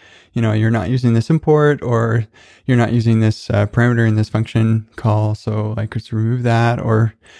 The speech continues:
whatever. Um, there were a couple of, of linting issues. <clears throat> And later, I saw a tweet from him saying that linting, uh, like, just expressing some frustration with linting getting in the way of,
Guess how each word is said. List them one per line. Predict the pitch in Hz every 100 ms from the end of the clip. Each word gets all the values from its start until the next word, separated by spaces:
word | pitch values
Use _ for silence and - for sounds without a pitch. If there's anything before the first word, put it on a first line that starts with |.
| - _ -
whatever. | 147 135 127 127
Um, | 127 123 117 113 113
there | 120 127
were | 127
a |
couple | 131 131 127 120
of, | 113 - - -
of | -
linting | 120 117 117 113
issues. | - 113 113 - _ _ _ _ _ -
<clears throat> | 165 143 -
And | 131 127 123
later, | 156 160 135 127 131 - - - - -
I | 131
saw | 135 120
a |
tweet | - 123
from | - 123
him | 123 110 113 120 -
saying | 127 - 113 110
that | 110 -
linting, | 127 127 - 127 120 113 117 - _ _ -
uh, | 120 113 110 117
like, | 110 -
just | 131 135 113
expressing | - 123 120 - 113 110
some | 117 120
frustration | 110 117 - 113 - 110
with | 110
linting | 110 110 - 107
getting | 110 110
in | 107
the | 107
way | 104 104
of, | 110